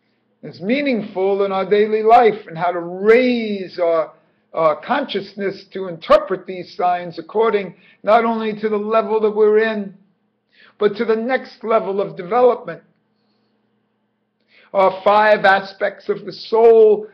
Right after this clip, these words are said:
are always going up, each in its own way, plus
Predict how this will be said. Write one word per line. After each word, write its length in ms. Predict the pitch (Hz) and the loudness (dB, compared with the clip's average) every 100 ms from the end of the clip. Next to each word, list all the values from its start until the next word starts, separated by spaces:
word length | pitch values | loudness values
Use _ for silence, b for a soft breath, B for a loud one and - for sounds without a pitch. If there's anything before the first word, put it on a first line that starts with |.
| B - | B 2
are 260 | 208 208 | 4 4
always 560 | - 262 254 254 233 156 | 6 6 6 2 0 -2
going 400 | 196 220 214 214 | 2 2 2 2
up, 460 | 226 220 - _ _ _ _ _ _ _ _ _ _ - | 4 4 0 _ _ _ _ _ _ _ _ _ _ -8
each 400 | 240 240 - - - | -6 -6 -8 -10 -6
in 160 | 226 | -2
its 200 | 214 208 - - | -2 -6 -6 -2
own 760 | 247 254 247 233 226 208 190 | 0 0 0 -2 -4 -4 -4
way, 520 | 190 180 165 139 123 - _ _ _ _ _ _ _ - | 0 2 2 -2 -10 -16 _ _ _ _ _ _ _ -2
plus 460 | 240 240 226 - | 4 4 4 -6